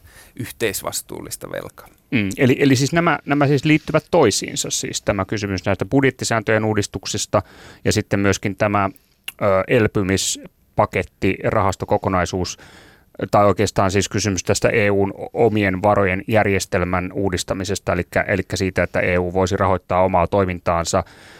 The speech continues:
Speaker 2: omilla veroilla, veroluonteisilla maksuilla, muovimaksulla, hiilitulleilla, transaktioverolla, ö, päästökaupalla, ö, niin tota, nämä ovat niin kuin muodostavat tällaisen kokonaisuuden, josta myös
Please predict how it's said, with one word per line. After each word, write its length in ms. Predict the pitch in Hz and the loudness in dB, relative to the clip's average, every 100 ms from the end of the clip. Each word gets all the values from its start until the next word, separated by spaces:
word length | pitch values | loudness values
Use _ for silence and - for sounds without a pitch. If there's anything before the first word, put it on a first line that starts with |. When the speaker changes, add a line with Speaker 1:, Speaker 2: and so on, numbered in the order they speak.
| - - _ - | -20 -20 _ -14
Speaker 2:
omilla 380 | - 113 95 92 | -4 0 0 2
veroilla, 400 | 123 135 123 113 | 2 4 2 4
veroluonteisilla 760 | 127 120 113 98 110 104 110 | 2 4 2 2 0 2 2
maksuilla, 720 | 104 107 - - 113 104 98 | 2 2 0 -4 0 2 2
muovimaksulla, 640 | 95 107 104 101 - - 101 | 4 4 4 2 -2 0 0
hiilitulleilla, 800 | 107 107 104 107 101 98 98 92 | 0 -2 -2 -2 0 2 2 2
transaktioverolla, 1200 | 113 104 104 - 110 98 98 98 92 92 92 92 | 2 2 0 -4 0 2 2 2 2 4 4 2
ö, 380 | - 101 73 - | -2 -8 -10 -4
päästökaupalla, 960 | 110 101 113 - 98 92 - 92 92 98 _ _ - | 0 0 -2 2 2 4 2 4 4 2 _ _ -10
ö, 260 | 113 - - _ _ - | -8 -8 -12 _ _ -12
niin 220 | 113 95 87 | -6 -6 -2
tota, 380 | 90 - 98 90 | -4 0 0 0
nämä 300 | 113 117 110 | 0 0 2
ovat 280 | 98 95 - | 2 2 -2
niin 160 | 98 92 | -10 -6
kuin 200 | 95 90 | -4 0
muodostavat 460 | 104 92 - 92 | 0 0 -4 -6
tällaisen 300 | - 92 98 | -2 -2 -2
kokonaisuuden, 800 | 95 143 120 - - 151 - - - - _ _ _ - | -2 0 -2 -4 -8 -8 -8 -8 -10 -14 _ _ _ -4
josta 260 | 101 98 104 | 0 2 0
myös 480 | 101 101 - - | 2 2 0 -6